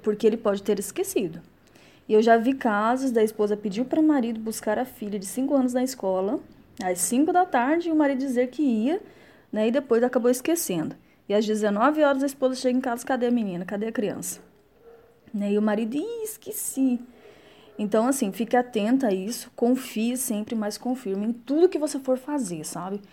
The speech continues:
Tanto com seu marido, com as pessoas à sua volta, com, com os colegas de trabalho, porque s-, pode sobrar pra você isso daí, entendeu?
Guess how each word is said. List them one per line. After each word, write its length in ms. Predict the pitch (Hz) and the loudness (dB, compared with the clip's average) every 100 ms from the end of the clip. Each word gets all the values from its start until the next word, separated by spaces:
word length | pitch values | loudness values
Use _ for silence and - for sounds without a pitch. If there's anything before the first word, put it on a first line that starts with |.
| - _ - | -20 _ -4
Tanto 220 | 240 262 | -2 0
com 120 | 285 | -2
seu 200 | 269 233 | 0 0
marido, 460 | 208 165 - 214 196 | 0 -2 -2 -4 -4
com 60 | |
as 80 | 208 | -6
pessoas 320 | 226 214 202 | -6 -6 -6
à 60 | 202 | -6
sua 140 | 208 | -8
volta, 440 | 180 170 175 202 208 | -8 -6 -4 -4 -8
com, 260 | - 208 208 - - - _ | -8 -6 -8 -12 -20 -20 _
com 220 | - 208 | -6 -4
os 140 | 208 | -6
colegas 360 | - 208 196 202 | -2 0 2 0
de 80 | 196 | -2
trabalho, 680 | - 185 151 180 208 226 220 - _ - - - | -4 -2 -2 0 0 0 -4 -10 _ -20 -16 -6
porque 160 | 220 | 2
s-, 160 | 233 - | 2 2
pode 260 | - 226 | 0 0
sobrar 300 | 226 285 277 | 2 2 2
pra 140 | 269 294 | 2 -2
você 300 | 320 339 294 | -2 -6 -6
isso 180 | 277 311 | -6 -4
daí, 240 | 480 247 | -2 -4
entendeu? 500 | - 165 156 175 320 | -4 -8 -4 -2 -4